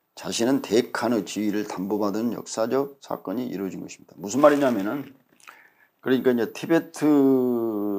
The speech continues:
그 제일 높은 라마에게 달라일라마라는 이제 칭호를 부여했고, 또 자기가 이제 그 북원의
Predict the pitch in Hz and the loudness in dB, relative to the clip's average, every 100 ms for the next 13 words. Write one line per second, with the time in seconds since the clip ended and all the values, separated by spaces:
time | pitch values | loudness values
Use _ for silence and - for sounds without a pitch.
0 | 95 90 98 - 95 - 127 120 104 104 | -4 -6 -8 -8 -12 2 4 6 4 2
1 | 131 120 104 92 - - - 95 110 113 | 0 0 0 -6 -10 -16 -2 2 4 4
2 | 98 90 131 123 - _ _ - 90 98 | 2 2 2 2 -4 _ _ -6 0 4
3 | 139 156 110 - 90 87 190 196 113 - | 4 4 0 0 2 0 0 -2 -4 -4
4 | 127 123 101 - 95 92 92 - 82 - | -2 0 -2 -2 0 0 0 -4 -10 -10
5 | _ _ _ _ _ _ _ - - 90 | _ _ _ _ _ _ _ -16 -8 -6
6 | 85 87 104 127 143 156 117 101 92 73 | -6 -6 -2 6 8 8 4 2 0 0
7 | - _ _ _ _ _ - - _ _ | -8 _ _ _ _ _ -20 -20 _ _
8 | - - 82 82 71 - _ _ - 107 | -20 -8 -4 -4 -4 -10 _ _ -4 2
9 | 107 101 82 131 | 4 4 0 -2